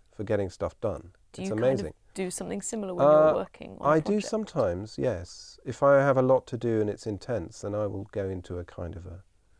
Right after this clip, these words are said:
Speaker 1: sort of monastic mode. Um,
Speaker 2: It's important to make yourself stop as well, though,
Speaker 1: Yeah,
Speaker 2: I
Speaker 1: it
Speaker 2: would
Speaker 1: is.
Speaker 2: assume.
Speaker 1: I mean, it, in a way, it reminds me a little bit of Philip Glass talking about, you know, when he was starting to be a composer.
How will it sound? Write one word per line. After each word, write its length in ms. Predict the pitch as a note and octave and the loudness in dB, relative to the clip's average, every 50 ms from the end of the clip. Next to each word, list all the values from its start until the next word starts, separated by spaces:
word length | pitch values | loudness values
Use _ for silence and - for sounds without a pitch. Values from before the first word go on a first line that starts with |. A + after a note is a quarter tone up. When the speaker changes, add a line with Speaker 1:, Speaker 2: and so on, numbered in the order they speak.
| _ _ _ _ _ _ _ _ _ | _ _ _ _ _ _ _ _ _
Speaker 1:
sort 160 | _ - - - | _ -12 -10 -6
of 60 | F#2 | -2
monastic 680 | G2 F#2+ F#2+ F#2+ G2 F2+ - - - F#2 - - - | -2 0 2 2 2 0 -2 -4 -8 -8 -8 -6 -4
mode. 420 | F#2 F#2+ F2 E2 E2 E2 E2+ - - _ _ _ _ _ _ _ _ - - - - - _ - | 0 0 2 2 0 0 -2 -4 -8 _ _ _ _ _ _ _ _ -20 -20 -20 -20 -18 _ 0
Um, 720 | A2 G#2 G#2 G#2+ G#2+ A2 A2 G#2+ G#2+ G#2+ G#2 G#2 G#2 G#2 G#2 - | 2 4 6 6 6 6 6 6 4 4 2 0 -2 -4 -4 -4
Speaker 2:
It's 180 | G3 G3+ F#3 - | -2 -2 0 -2
important 340 | A3 - - G#3+ A3+ A3 - | -2 -4 -4 -4 -4 -4 -6
to 60 | G#3+ | -6
make 80 | F#3 - | -6 -6
yourself 260 | F#3+ - - F3+ - | -6 -6 -8 -8 -6
stop 320 | - - - - G#3+ - - | -8 -6 -6 -6 -6 -6 -8
as 140 | - D#3+ E3+ | -12 -8 -4
well, 200 | F#3 F#3+ F#3 F3+ - | -2 -2 -2 -2 -4
though, 140 | - - G#2+ - - | -6 -6 -8 -6 2
Speaker 1:
Yeah, 400 | D3+ E3 E3+ E3 D#3 C#3+ C3 - | 4 6 6 8 6 6 4 4
Speaker 2:
I 60 | - | 4
Speaker 1:
it 40 | B2+ | 4
Speaker 2:
would 80 | C#3+ | 4
Speaker 1:
is. 280 | D3+ D3 B2+ G#2 F#2+ F#2 | 4 4 4 2 0 -2
Speaker 2:
assume. 160 | - E2 D#2+ - - _ _ _ _ _ _ _ _ - | -6 -10 -12 -14 -18 _ _ _ _ _ _ _ _ 2
Speaker 1:
I 80 | - | 4
mean, 140 | C3+ D3 D3 | 6 6 6
it, 160 | C#3+ C#3 - - | 4 4 2 -4
in 160 | C3+ C#3 D3+ | -6 -2 2
a 60 | D3 | 4
way, 180 | C#3 D3 D#3+ E3+ | 6 8 8 6
it 40 | C#3+ | 6
reminds 400 | G#2 A2+ A2+ A#2 A#2 B2 B2 A2+ | 6 4 4 6 6 6 4 4
me 100 | A2+ G#2 | 2 2
a 40 | G2+ | 4
little 240 | G2+ G#2+ A2+ A#2 G#2 | 4 4 4 4 2
bit 180 | E2+ - - | 0 -2 -4
of 120 | - F#2 F2+ | -4 -6 -10
Philip 800 | - - - - - _ _ - - _ _ - G#2+ G2 F#2 - - | -12 -16 -20 -20 -20 _ _ -20 -20 _ _ -2 -2 -2 -2 -4 -4
Glass 760 | - A2 A2+ A#2+ A#2+ G2 - - - - - - - - - - - | -2 0 2 2 2 2 0 -4 -6 -10 -14 -16 -16 -18 -20 -20 -10
talking 360 | - - G2 - - F#2 F2+ | -6 -4 -4 -4 -4 -6 -6
about, 440 | F2 E2+ F#2 F2+ E2+ E2+ E2 D#2+ - _ _ _ _ _ _ - | -4 -2 -2 -2 0 0 -2 -4 -6 _ _ _ _ _ _ -12
you 80 | - G2+ | -6 -4
know, 100 | F#2+ F#2 | -2 -2
when 120 | F#2+ F#2+ F#2 | 0 0 0
he 80 | F#2 F#2 | -2 -2
was 100 | F#2+ F2+ | -4 -6
starting 500 | - - - G#2+ G2 G2 F#2+ - F2+ E2+ | -8 -2 0 2 2 2 2 -2 -6 -10
to 100 | - - | -10 -10
be 140 | E2+ E2+ E2+ | -8 -6 -6
a 60 | E2+ | -6
composer. 680 | - - F2 D#2+ - G2 G2 G2 E2 D#2+ - - - | -8 -10 -10 -6 -2 -2 -2 -2 -2 -6 -10 -14 -16